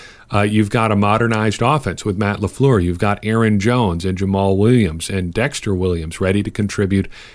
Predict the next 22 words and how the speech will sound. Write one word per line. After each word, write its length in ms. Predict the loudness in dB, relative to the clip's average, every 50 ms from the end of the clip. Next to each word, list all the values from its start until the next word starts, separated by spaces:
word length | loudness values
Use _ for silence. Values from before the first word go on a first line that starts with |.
| -20 -18 -4
as 220 | -2 -2 0 0
running 280 | 0 0 0 2 0 0
backs 360 | 0 0 0 -2 -2 -2 -2
in 80 | -2 0
a 20 |
variety 560 | 0 0 0 0 0 0 0 0 0 0 0
of 140 | 0 0 0
roles. 440 | 2 2 4 2 0 -2 -8 -16 -20 _ _ _ _
There's 200 | -4 -4 -2 0
a 40 | 0
lot 300 | 0 0 0 -2 -2 -2
to 80 | -2 0
like 380 | 2 2 2 0 -2 -4 -12
there. 220 | -12 -12 -12 -12 _ _ _ -4 -2
And 180 | 0 0 2
there's 180 | 2 0 0 0
a 60 | -2
chance, 500 | -4 -2 -2 0 0 0 0 -2 -4 -4
you 120 | -6 -4
can 180 | -2 0 -2 0
see 280 | -2 0 0 2 2 2
it, 160 | 0 -2